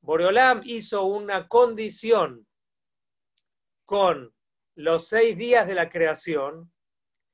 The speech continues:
y le dijo al, al, a la naturaleza, Boreolam le habló y le dijo, "Si el pueblo de Israel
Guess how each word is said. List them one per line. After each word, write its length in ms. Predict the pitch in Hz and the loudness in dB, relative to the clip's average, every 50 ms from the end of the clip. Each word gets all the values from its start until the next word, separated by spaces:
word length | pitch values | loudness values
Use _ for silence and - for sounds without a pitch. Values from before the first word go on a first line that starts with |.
| _ _ _ _ _ | _ _ _ _ _
y 100 | 160 160 | -10 -6
le 140 | 175 190 196 | -4 -4 -2
dijo 580 | 233 269 254 - - 190 180 175 185 185 - _ _ _ _ _ _ _ _ _ _ _ - | -2 -4 -6 -4 -2 0 0 0 0 -2 -8 _ _ _ _ _ _ _ _ _ _ _ -12
al, 240 | 151 143 151 156 | -10 -10 -10 -8
al, 180 | - 156 156 - | -10 -10 -10 -8
a 100 | 156 143 | -8 -6
la 200 | 151 151 151 151 | -4 -4 -4 -4
naturaleza, 800 | 151 151 156 - 190 180 180 190 220 269 262 - - - 175 160 | -4 -6 -6 -4 -2 0 2 4 4 4 4 2 0 0 0 0
Boreolam 400 | 165 165 165 170 185 233 233 220 | 2 0 0 0 0 0 0 0
le 80 | 196 | 0
habló 460 | 185 190 214 208 185 165 160 165 165 - | -2 0 0 0 0 0 0 -2 -8 -12
y 80 | 156 | -12
le 120 | 151 175 196 | -10 -8 -8
dijo, 480 | 220 226 165 - - 160 151 156 - _ _ _ _ _ _ _ | -8 -10 -10 -8 -6 -6 -6 -6 -10 _ _ _ _ _ _ _
"Si 260 | - - - 175 175 | -20 -14 -6 -4 -2
el 120 | 185 185 | -2 -2
pueblo 280 | - 233 269 285 294 285 | 2 2 4 4 4 2
de 80 | 285 - | 0 -2
Israel 600 | - - 220 220 214 196 175 147 131 117 - | -2 0 2 4 4 4 2 0 -2 -6 -12